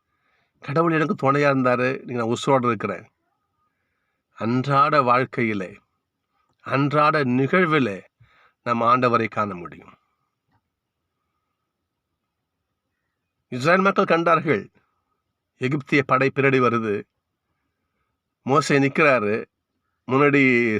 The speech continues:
செங்கடல். மோசே அலமோதுறாரு, "ஆண்டவரே," என்ன? ஆண்டவர் கேக்குறாரு, "எதுக்கு என்னை பார்த்து நீ அலற? ஏன் பயப்படுற?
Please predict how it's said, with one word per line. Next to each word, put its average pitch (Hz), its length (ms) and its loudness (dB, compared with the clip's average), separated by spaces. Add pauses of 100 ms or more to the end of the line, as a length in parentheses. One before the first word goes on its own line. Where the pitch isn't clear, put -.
(120)
செங்கடல். 120 580 -4 (1400)
மோசே 143 540 0 (320)
அலமோதுறாரு, 147 760 0 (600)
"ஆண்டவரே," 160 640 2 (420)
என்ன? 123 340 -6 (840)
ஆண்டவர் 240 320 0
கேக்குறாரு, 190 340 0
"எதுக்கு 233 420 0
என்னை 214 240 2
பார்த்து 180 260 0
நீ 165 60 2
அலற? 151 560 2
ஏன் 131 280 -2
பயப்படுற? 156 680 -2